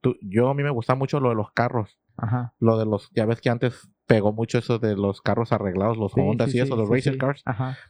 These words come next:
Speaker 1: Y entonces yo estaba en un crew con, con Adán.
Speaker 2: Ah.
Speaker 1: Y nos hicimos buen-, buenos amigos.
Speaker 2: Simón.
Speaker 1: Y a veces presumía que mi papá y que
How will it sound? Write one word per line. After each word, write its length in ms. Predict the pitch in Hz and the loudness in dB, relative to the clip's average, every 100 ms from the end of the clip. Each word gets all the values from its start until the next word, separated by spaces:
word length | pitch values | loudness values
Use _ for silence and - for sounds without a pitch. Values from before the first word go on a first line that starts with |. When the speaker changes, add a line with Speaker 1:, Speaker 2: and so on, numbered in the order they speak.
| - | 0
Speaker 1:
Y 80 | 120 | 2
entonces 600 | 104 113 123 127 120 _ _ _ _ - | 2 0 0 -2 -4 _ _ _ _ -2
yo 120 | 110 | 0
estaba 200 | - 123 | 2 0
en 80 | 120 | 0
un 100 | 120 | -4
crew 240 | - 131 | -2 -2
con, 440 | - 113 104 95 - | 0 -2 -2 -6 -4
con 180 | - 101 | -2 0
Adán. 340 | 98 113 123 - _ _ - | 0 -2 -4 -12 _ _ -6
Speaker 2:
Ah. 340 | 117 135 156 156 - | -4 -4 -10 -14 0
Speaker 1:
Y 80 | 113 | 2
nos 120 | 104 | 2
hicimos 360 | 104 117 123 | 0 0 0
buen-, 200 | 113 123 | 0 0
buenos 240 | - 135 147 | 0 -2 -2
amigos. 400 | 131 175 190 151 | 0 0 -2 -2
Speaker 2:
Simón. 140 | 131 | 2
Speaker 1:
Y 80 | 127 | 4
a 60 | 123 | 4
veces 320 | 123 160 143 | 4 -2 -4
presumía 640 | - 131 127 107 107 139 | 0 0 0 0 0 0
que 160 | 131 117 | 0 0
mi 220 | 107 98 | 2 0
papá 640 | - - - - 123 131 | -2 -8 -8 -8 -6 -4
y 140 | 127 120 | -4 -4
que 280 | 135 110 | -2 -4